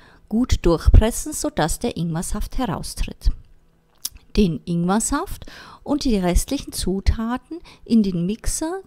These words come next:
zu dem Mangopüree geben und alles zusammen kurz durchmixen. Den nun fertigen Mango-Orangen-Mix auf vier Gläser verteilen und frisch servieren. Fertig!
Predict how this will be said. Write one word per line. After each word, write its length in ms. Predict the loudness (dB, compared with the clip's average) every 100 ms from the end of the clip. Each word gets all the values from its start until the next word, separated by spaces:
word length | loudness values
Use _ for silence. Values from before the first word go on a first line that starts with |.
| _
zu 260 | -6 -2 -2
dem 200 | 0 0
Mangopüree 720 | 0 -2 -2 8 8 8 -4
geben 440 | -4 -6 -6 -10 -14 -20 -10
und 240 | -8 -6 -2
alles 360 | 0 0 -4
zusammen 680 | -6 -4 0 2 2 0 -4 _
kurz 580 | 2 4 4 -2 -12 -8
durchmixen. 760 | -4 -4 -4 -10 -10 -8 -8 -12 -14 -14 -16 _ _ -20 -20 _ _ _ 0
Den 140 | 0
nun 180 | 0 -6
fertigen 720 | 0 2 2 -4 -4 -2 -2 -4
Mango-Orangen-Mix 1400 | -4 -2 -2 -2 -4 -4 -4 -2 -2 -4 -6 -8 -12 -14 -12 0
auf 160 | 0
vier 300 | 0 0 0
Gläser 360 | 0 -2 -2 -2
verteilen 680 | -2 2 2 2 0 -2 -6 -16 _ _ _
und 160 | -10
frisch 480 | -2 -2 0 -2 -4 -6
servieren. 680 | -8 -4 -2 0 -2 -2 -6 -8 -14 -18 _
Fertig! 640 | _ -2 -2 _ -6 _